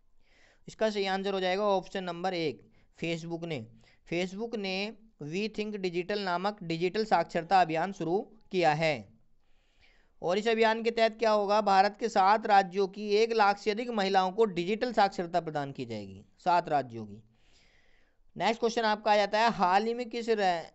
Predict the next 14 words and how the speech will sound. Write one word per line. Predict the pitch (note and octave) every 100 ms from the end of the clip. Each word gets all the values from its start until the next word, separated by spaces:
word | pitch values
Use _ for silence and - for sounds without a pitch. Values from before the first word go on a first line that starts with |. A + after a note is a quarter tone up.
| _ -
किस | A#3+ A3+
शहर | A3+ - F3+ F#3 G#3
का | G#3 F#3 F#3+
मेट्रो | G3 F#3 F3+ G#3
नेटवर्क | G3 F3 E3+ G3
देश | F#3 F3 F3 E3+
का | F#3 F3
दुनिया, | F#3 F3 F3+ F#3+ G3 - - _ _ _ _ _
सॉरी, | F3 F3+
देश | D#3 F#3 G#3+ G#3+ - _ _ _ _ _ -
का | F#3+
दूसरा | G3+ F#3 F#3 A3
सबसे | A3 G3 G#3
बड़ा | G3 F3+ E3 F3+